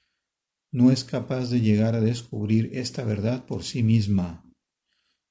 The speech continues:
Estamos hablando de uno de los misterios escondidos que no habríamos conocido si no nos hubiera sido revelado desde lo alto.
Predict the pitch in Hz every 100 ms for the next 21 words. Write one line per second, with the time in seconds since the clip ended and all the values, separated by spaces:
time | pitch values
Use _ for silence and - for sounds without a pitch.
0 | _ - 120 113 117 120 110 110 117 110
1 | 110 117 113 104 92 92 - 131 127 123
2 | - - - 98 98 139 131 98 - -
3 | 101 107 120 127 127 123 123 123 135 139
4 | 135 - 139 135 160 - _ _ _ _
5 | _ _ _ _ _ - - 107 120 139
6 | 127 127 117 120 123 131 127 123 120 101
7 | 104 117 135 123 101 92 90 90 104 104
8 | 101 - -